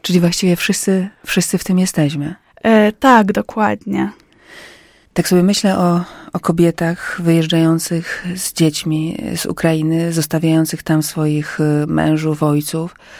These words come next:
Speaker 1: i które tutaj mają zacząć, y, być nie wiadomo na jak długo. Co my im możemy tak dać od siebie?
Speaker 2: E, mi się wydaje, że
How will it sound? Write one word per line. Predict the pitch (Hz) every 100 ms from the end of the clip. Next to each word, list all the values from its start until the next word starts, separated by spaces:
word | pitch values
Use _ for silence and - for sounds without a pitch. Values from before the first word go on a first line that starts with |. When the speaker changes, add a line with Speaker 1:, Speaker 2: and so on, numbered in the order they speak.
| - - _ _ _
Speaker 1:
i | -
które | - 175 175 170 165 _
tutaj | - 175 180 170
mają | 165 165 165 165 165 170 - _ _ -
zacząć, | - 160 160 - 165 170 - -
y, | 165 160 - - -
być | 165 160 -
nie | 160
wiadomo | 156 151 160 160
na | 156
jak | 156 151
długo. | 156 156 147 156 165 208 _ - - _ _
Co | - - 277
my | 226
im | 180 160
możemy | 156 151 147 143 143 - _ -
tak | 147
dać | 143 135 -
od | -
siebie? | - - 165 180 - - _ _ _ -
Speaker 2:
E, | 220 220
mi | 226 262
się | 262 262
wydaje, | 247 240 240 233
że | 226 220 220 214 214